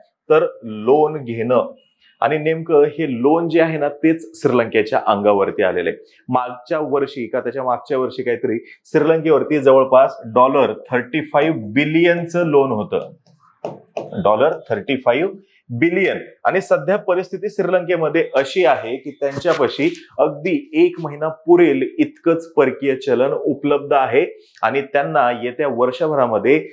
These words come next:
जवळपास चार ते पाच billion dollar जे आहेत, जे त्यांनी कर्ज रूपात घेतले होते, त्याचे ईएमआयज वगैरे जे म्हणतो किंवा जे sovereign bonds असतात, त्या स्वरूपातले पैसे त्यांना return करायचे आहेत. आता हे झालं त्यांचं पहिलं कारण. काय आहे मग?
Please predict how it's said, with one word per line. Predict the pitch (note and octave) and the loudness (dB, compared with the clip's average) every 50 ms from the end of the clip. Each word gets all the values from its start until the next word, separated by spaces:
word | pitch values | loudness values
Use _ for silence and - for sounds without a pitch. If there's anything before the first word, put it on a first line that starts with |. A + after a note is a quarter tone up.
| - _ _ - G#2 G2 | -20 _ _ -14 -2 0
जवळपास | B2+ C3 C#3+ D3+ D3+ D3 - A#2+ A2 A2 - - - - | 2 2 2 2 0 2 2 2 2 0 -2 -10 -4 -2
चार | B2 B2 B2 | -2 -2 -2
ते | B2+ - D3 C#3 - - _ | -4 -4 -6 -6 -6 -8 _
पाच | - B2 C#3 D#3 E3 - D3+ C3 C3 | -2 -2 -2 -2 -8 -10 -10 -2 -2
billion | C#3+ C#3+ C#3+ C#3+ C#3 C3+ C3 | -2 2 2 0 0 0 0
dollar | B2 C#3+ C#3+ D3 D3+ D3 D3 | 2 2 2 2 0 -2 -4
जे | C3+ C3+ D3 D3+ | -4 -4 0 0
आहेत, | C3+ A#2 G#2 A2 A#2 | 0 0 0 -4 -8
जे | A#2 A#2+ G#2+ B2+ | -8 -6 -10 -6
त्यांनी | - C3 B2+ C3+ | -4 -4 -6 -6
कर्ज | C3+ - - C#3+ D3+ F3 F3 | -8 -2 0 2 2 4 4
रूपात | F#3+ E3+ D#3+ D3 D#3 C#3+ C3+ | 4 4 2 2 2 0 0
घेतले | B2+ A2 A2+ A#2+ A2+ _ E3 D#3+ | 0 -6 -10 -10 -8 _ -2 2
होते, | C#3+ A#2 - A2+ A2 A2 | 2 2 4 4 2 2
त्याचे | A2 A2+ A2 - C#3 B2+ - - | 2 0 0 2 -2 -2 0 4
ईएमआयज | B2 C#3+ D3 D3+ D3+ D3 C#3 C3 | 4 4 4 4 2 0 2 2
वगैरे | C#3 B2+ A#2 A#2+ A#2 A2+ | 2 2 2 2 0 0
जे | G#2+ B2 | 0 0
म्हणतो | A#2+ C3 D3 C3 B2+ A#2 A2+ A2 - - - - _ - | -2 -2 0 2 4 2 2 2 -2 -16 -20 -20 _ 0
किंवा | D3+ D3+ D#3+ E3 E3+ E3 E3 - - _ B2+ | 0 2 2 0 -2 -4 -10 -14 -16 _ 0
जे | E3 E3 | 0 0
sovereign | E3 F3+ D#3+ E3 E3+ F#3 F3+ F3 D3+ | 4 2 2 4 4 2 0 0 0
bonds | D3 C#3 C#3+ C#3 B2+ | -2 -2 -2 -2 -6
असतात, | D#3 - - B2 A2 | -8 -4 0 -2 0
त्या | G#2+ - C#3+ | 0 -2 -4
स्वरूपातले | C#3+ - C3 A#2+ A2+ B2+ B2+ B2+ C3+ | -2 -2 -4 -2 0 -2 -2 -2 -2
पैसे | C#3 C#3 - A#2+ A2+ G#2+ - D3+ | -8 -2 0 0 0 0 0 -4
त्यांना | C#3 - A#2 G#2 G2 A2+ C3 C3+ | -2 -2 -2 -4 0 0 0 2
return | B2 G#2+ A2 A#2 A2+ - C3+ C#3 C#3 C#3 | 2 2 2 0 2 2 2 2 2 0
करायचे | C3+ B2 A2+ G#2+ G#2+ G#2 G2+ - - B2 - - | 0 0 2 2 2 -2 -4 -8 -10 -10 -4 -4
आहेत. | A2 G2+ G2+ F2+ - - _ _ - _ _ - | -2 0 0 -2 -2 -4 _ _ -20 _ _ -4
आता | G#2+ - D3+ | 0 0 -2
हे | C#3 - B2 C#3 C#3+ | -2 2 0 2 2
झालं | C3 C3 C3 C#3+ | 2 -2 -2 -2
त्यांचं | C#3 C#3 C#3+ C#3 C#3 - D#3 C#3+ | 0 -2 -2 -4 -2 -6 -6 -6
पहिलं | - - E3+ E3 E3+ F3+ | 0 0 0 2 2 0
कारण. | F3 F3 E3+ E3 E3 E3+ E3 | 2 0 0 0 0 -2 -2
काय | E3 E3+ E3+ | -4 -2 -2
आहे | E3 E3 D#3 E3 | -2 -4 -6 -8
मग? | D#3+ D#3+ E3 G3 - | -4 -4 -4 -4 -6